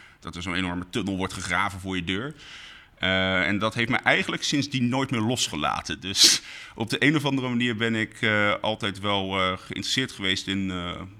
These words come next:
verkeer en vervoer, openbaar vervoer. Eh, en daarnaast vind ik het gewoon erg interessant om bezig te zijn met de maatschappij en een betere wereld. Ehm,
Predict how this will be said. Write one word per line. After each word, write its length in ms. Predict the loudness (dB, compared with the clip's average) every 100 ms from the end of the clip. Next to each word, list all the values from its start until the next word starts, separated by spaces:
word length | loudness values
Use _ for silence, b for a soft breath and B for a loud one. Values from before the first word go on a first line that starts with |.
| -20
verkeer 460 | -10 -8 -2 0 0
en 80 |
vervoer, 640 | -2 -4 -2 -2 0 -2 -4
openbaar 440 | -8 -6 0 0 0
vervoer. 540 | -4 -4 -2 -2 -2
Eh, 200 | -4 -2
en 80 | 0
daarnaast 360 | 2 2 2 2
vind 120 | 0
ik 120 | 0
het 520 | 0 -2 -4 -4 -4 -10 _ _ _ _ _ -14
gewoon 460 | -6 -2 0 0
erg 280 | 0 -2 -2
interessant 640 | -4 -6 -4 -6 -2 -4 -4
om 140 | -2
bezig 120 | 0
te 60 | 2
zijn 140 | 0
met 180 | -2 -6
de 120 | -6 -2
maatschappij 500 | -2 -2 0 2 2
en 60 |
een 100 | 2
betere 340 | 0 -2 -2 0
wereld. 560 | 0 0 -4 -10 -12 -16 -20 _
Ehm, 680 | -8 -6 -4 -6 -8 -8